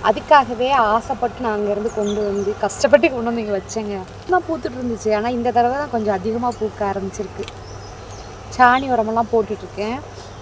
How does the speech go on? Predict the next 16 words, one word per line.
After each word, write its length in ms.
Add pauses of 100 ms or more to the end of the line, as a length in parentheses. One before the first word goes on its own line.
(100)
ஆ, 200
நல்லாவே 420 (100)
பூத்துட்ருக்கு. 540 (1120)
பாருங்களேன், 920 (260)
எவ்வளோ 400
அழகா 320
இருக்குன்னு 340
பாருங்களேன். 680
பின்னாடி 340
எல்லாம் 340
என்ன 320 (520)
சூப்பரா 560
இருக்குல்ல 260
இயற்கை. 760 (500)
அப்போ 320 (100)
வெயில் 380